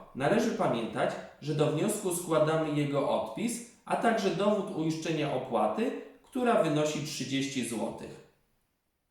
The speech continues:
Reasumując, należy wskazać, że upadłość konsumencka stanowi stosunkowo prosty i tani sposób na pozbycie się całości albo przynajmniej większości zadłużenia.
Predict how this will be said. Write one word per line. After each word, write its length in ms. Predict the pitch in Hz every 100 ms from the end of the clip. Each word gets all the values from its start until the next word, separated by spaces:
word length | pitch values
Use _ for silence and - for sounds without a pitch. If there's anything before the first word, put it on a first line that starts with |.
| _ _ _ _ _
Reasumując, 920 | 123 135 135 - 143 113 107 107 - - - _ _ -
należy 380 | 123 180 233 220
wskazać, 560 | - - 110 131 139
że 220 | - 139 139 139
upadłość 360 | 180 208 196 -
konsumencka 1120 | 139 123 - 117 104 98 - 120 - - - -
stanowi 440 | - 147 170 165 151
stosunkowo 680 | 151 147 147 139 139 135 -
prosty 760 | 120 110 - - 165 247 - - _ -
i 160 | 127
tani 340 | 180 190 233 196
sposób 460 | - 147 147 151
na 120 | 151
pozbycie 520 | 143 135 127 135 135 127
się 160 | 131
całości 840 | - 120 113 104 - 175 208 - - _ _
albo 340 | - 214 214 202
przynajmniej 760 | - 151 147 147 147 151 120
większości 580 | 127 120 - 131 - 127
zadłużenia. 800 | 123 113 113 113 107 104 -